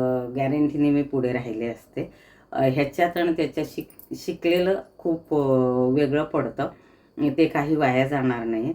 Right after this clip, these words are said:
त्यामुळं तुम्ही कोर्सेस करायचं असेल, तुम्हाला चान्स असेल तर नक्की करा. माझी ती मेहनत किंवा बोलतात कला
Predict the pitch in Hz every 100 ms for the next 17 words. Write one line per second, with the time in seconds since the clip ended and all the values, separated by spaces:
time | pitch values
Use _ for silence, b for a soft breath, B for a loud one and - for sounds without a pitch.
0 | - 139 143 143 143 151 160 156 143 -
1 | 143 - 139 127 127 131 127 127 131 135
2 | 127 123 127 131 139 135 131 131 131 131
3 | 131 131 - 147 127 117 B B B B
4 | B B - 170 170 185 196 190 175 165
5 | 160 156 160 156 147 147 131 147 - -
6 | 139 131 120 123